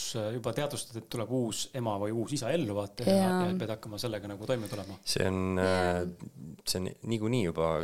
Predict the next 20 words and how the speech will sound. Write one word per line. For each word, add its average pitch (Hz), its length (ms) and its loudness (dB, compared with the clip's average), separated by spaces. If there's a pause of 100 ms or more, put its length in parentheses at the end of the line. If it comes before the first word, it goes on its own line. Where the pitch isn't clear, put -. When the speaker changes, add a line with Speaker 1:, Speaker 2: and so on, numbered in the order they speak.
(120)
Speaker 3:
keeruline, 80 560 2
Speaker 1:
Mhm. 78 580 -2
Speaker 3:
nii-öelda 80 400 -2
iga 92 240 2 (840)
lapsele 98 420 0
endale, 82 320 -4 (220)
et, 98 180 -2
Speaker 2:
Mhm. 180 180 -4
Speaker 3:
äh, 80 220 2
kõikide 80 800 -4
oma 82 380 -2
asjadega 78 440 -4
hakkama 80 300 -10
saada 76 360 -10
ja 80 140 -14
siis, - 460 -8
äh, 80 400 -8 (240)
noh, - 160 -2 (220)
igasugune 82 680 -2
lisa 92 300 -2